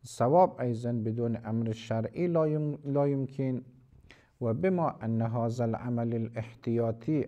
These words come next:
المبحوث عنه بعد إتيانه له ثواب، فعن طريق الثواب نكشف عن وجود الأمر سابقًا. بعبارة أخرى الثواب يكون أثرًا للأمر السابق.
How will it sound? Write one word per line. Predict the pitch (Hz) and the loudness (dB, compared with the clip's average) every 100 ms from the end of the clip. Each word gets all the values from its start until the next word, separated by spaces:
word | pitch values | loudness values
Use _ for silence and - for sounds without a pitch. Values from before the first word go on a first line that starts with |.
| - | -2
المبحوث | 117 117 117 113 - 117 - 110 | -2 0 0 -2 -4 -6 -4 -4
عنه | - 156 135 92 - - - - | 0 2 0 -2 -12 -20 -12 -2
بعد | 113 113 120 | 0 2 0
إتيانه | 117 110 123 117 120 113 113 113 | -2 -4 -2 0 2 2 2 2
له | 117 110 120 | 2 0 0
ثواب، | 113 120 117 131 165 175 - - - - - - | -2 0 2 4 4 2 -2 -20 -20 -20 -20 -20
فعن | - 110 - 120 117 113 | -6 -4 -2 -2 -2 -2
طريق | 117 123 185 - | -2 0 0 -2
الثواب | 151 - - 127 123 113 104 - - - - - | -4 -4 -4 0 2 0 -2 -10 -20 -20 -10 -2
نكشف | 123 180 190 - - 160 - 120 | 0 0 -2 -8 -4 -4 -4 -4
عن | 117 | -2
وجود | 117 113 117 113 117 | 0 0 0 0 0
الأمر | 110 113 147 180 170 | -2 0 0 0 -2
سابقًا. | 165 - 113 113 110 117 113 104 - 107 | -4 -2 -2 -2 -2 0 0 -4 -6 -2
بعبارة | 117 110 120 117 113 120 | -2 0 2 2 0 -4
أخرى | 117 110 135 151 139 | -4 -2 0 -2 -2
الثواب | 117 - - 113 117 117 127 151 185 196 - - - | -6 -4 -2 0 2 2 2 4 2 0 -12 -12 -4
يكون | 113 113 160 160 | -4 -2 -4 -4
أثرًا | 156 202 - 170 165 | -2 -4 0 2 2
للأمر | 160 127 113 107 113 113 | 2 2 0 0 -2 0
السابق. | 110 113 113 113 117 110 | -2 -2 0 0 2 0